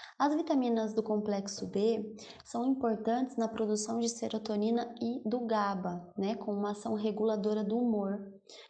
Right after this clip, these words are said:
e do estresse. Então, a gente vai encontrar em carnes, leite, ovos, vegetais de folhas verde escura, feijão, no fígado. Ômega três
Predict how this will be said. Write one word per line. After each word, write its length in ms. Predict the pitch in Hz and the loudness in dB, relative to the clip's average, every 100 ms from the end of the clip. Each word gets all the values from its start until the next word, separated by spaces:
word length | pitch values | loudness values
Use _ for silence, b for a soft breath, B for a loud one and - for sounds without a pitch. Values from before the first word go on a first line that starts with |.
| _ | _
e 140 | 220 226 - | -6 -6 -6
do 160 | 214 220 | -2 0
estresse. 680 | 262 - - 170 175 - - B B B _ | 0 -4 -4 -4 -4 -12 -18 B B B _
Então, 140 | - | -2
a 80 | 226 | 0
gente 240 | 240 240 - | 2 -2 0
vai 140 | 226 | 2
encontrar 500 | 226 226 226 214 202 | 2 0 0 -2 0
em 140 | 220 | 0
carnes, 640 | 269 247 220 214 202 202 202 | 0 0 2 2 2 -2 -2
leite, 560 | 214 214 208 202 - 233 | 0 2 2 2 0 2
ovos, 720 | 220 208 196 190 196 196 202 | 4 4 2 -2 -6 -6 0
vegetais 520 | 214 214 220 214 208 | 2 2 0 2 2
de 80 | 208 | 0
folhas 520 | - 208 196 196 196 | -2 0 0 -4 -4
verde 340 | 196 190 185 | -2 0 -2
escura, 720 | 208 - - 214 202 202 196 196 B B B - | -4 -6 -4 -2 0 0 -2 -6 B B B -4
feijão, 600 | 214 233 208 208 202 202 | 0 2 2 2 2 0
no 140 | 214 | 0
fígado. 800 | 269 - - 202 202 190 202 196 196 190 196 _ _ _ _ _ - - | -2 -4 -6 -4 -2 -2 -2 -2 -4 -8 -18 _ _ _ _ _ -12 -8
Ômega 380 | 240 269 247 196 | 2 2 2 -2
três 640 | 196 220 233 233 185 - | 0 4 6 6 0 -6